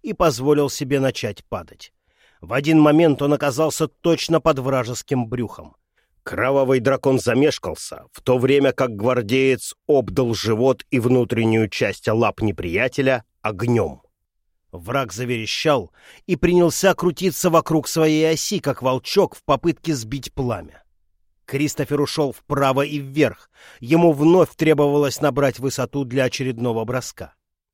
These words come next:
Повезло, что не прилетело копьё.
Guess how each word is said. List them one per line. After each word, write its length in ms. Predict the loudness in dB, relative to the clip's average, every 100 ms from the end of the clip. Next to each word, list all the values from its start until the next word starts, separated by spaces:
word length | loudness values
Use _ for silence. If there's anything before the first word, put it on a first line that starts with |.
| _ _ _ _ _
Повезло, 500 | -10 -6 -6 -2 -2
что 160 | -2 0
не 140 | 0
прилетело 520 | 0 -2 -4 -4 -4 -4
копьё. 500 | -4 -6 -10 -16